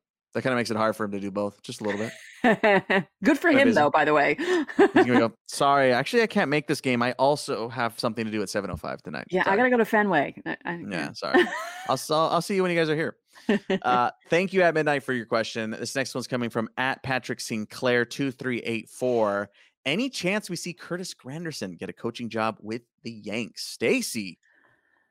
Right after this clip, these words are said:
Speaker 1: Curtis Granderson, bench coach or something else?
Speaker 2: Is he coaching anywhere? I, I
Speaker 1: No.
Speaker 2: haven't heard about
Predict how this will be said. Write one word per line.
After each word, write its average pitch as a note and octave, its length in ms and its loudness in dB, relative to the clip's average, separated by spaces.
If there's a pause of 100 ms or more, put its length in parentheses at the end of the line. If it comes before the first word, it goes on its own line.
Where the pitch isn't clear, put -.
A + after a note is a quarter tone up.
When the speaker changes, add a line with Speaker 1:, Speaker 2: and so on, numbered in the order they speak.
(280)
Speaker 1:
Curtis F3+ 220 -4
Granderson, F#3 500 -4
bench B2+ 260 -2
coach - 460 -4
or A#2 200 4
something F3 280 -2
else? - 440 -4 (480)
Speaker 2:
Is F#3+ 140 -2
he G#3 120 -8
coaching F#3+ 460 -2
anywhere? D4+ 360 0 (240)
I, G#3 180 -6
I A3 200 2
Speaker 1:
No. G3 260 -8
Speaker 2:
haven't A#3 320 -4
heard G#3 220 0
about G3+ 340 0